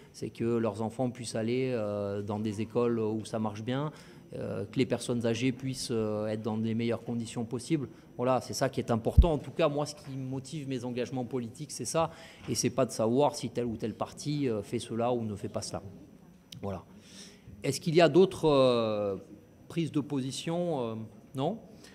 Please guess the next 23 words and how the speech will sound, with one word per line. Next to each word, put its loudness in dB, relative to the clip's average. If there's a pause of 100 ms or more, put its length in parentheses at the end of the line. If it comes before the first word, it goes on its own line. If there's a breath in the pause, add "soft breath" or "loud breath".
(280 loud breath)
Alors, 8
s'agissant 2
de 6
l'installation 0
de 0 (160)
monsieur -6
Bourgon, -2 (460 loud breath)
hein, -8
il -8
n'y -4
a -6
pas 4
de 4
vote. 4 (360 loud breath)
Il -2
va, 8 (120)
vous -4
est 4
proposé 0 (320)
simplement -2
d'acter 4
cette -4
installation, 0